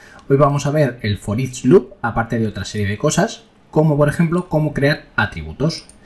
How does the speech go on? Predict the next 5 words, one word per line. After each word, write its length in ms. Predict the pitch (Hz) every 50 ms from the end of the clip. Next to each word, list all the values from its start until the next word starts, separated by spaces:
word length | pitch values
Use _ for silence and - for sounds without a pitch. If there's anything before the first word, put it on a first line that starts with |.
| - - - - - - - -
Vamos 240 | 143 139 139 - -
a 100 | 135 127
crear 380 | - 135 135 143 139 131 - - - - - - - - - - - - - - -
un 240 | 123 113 104 92 - - - 107 104 -
GeoNode 540 | - 131 123 104 95 101 113 110 90 -